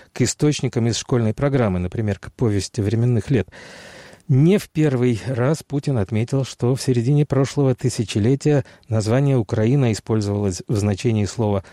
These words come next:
«окраина». Жители Киева, лебе-, левобережья Днепра, Полтавщины, Черниговщины и Запорожья считали себя частью русского православного народа и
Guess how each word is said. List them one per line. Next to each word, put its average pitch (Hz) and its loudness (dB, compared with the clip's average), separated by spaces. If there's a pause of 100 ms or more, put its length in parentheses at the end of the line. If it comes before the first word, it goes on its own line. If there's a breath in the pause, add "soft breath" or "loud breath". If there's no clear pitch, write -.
(100)
«окраина». 92 -2 (280 loud breath)
Жители 113 0
Киева, 135 0
лебе-, 101 -2
левобережья 107 0
Днепра, 101 -2
Полтавщины, 104 -4
Черниговщины 107 -2
и - 0
Запорожья 101 0 (260 loud breath)
считали 98 -4
себя 92 -4
частью - -4 (240 loud breath)
русского 110 0
православного 92 -2
народа 104 0 (100)
и 117 0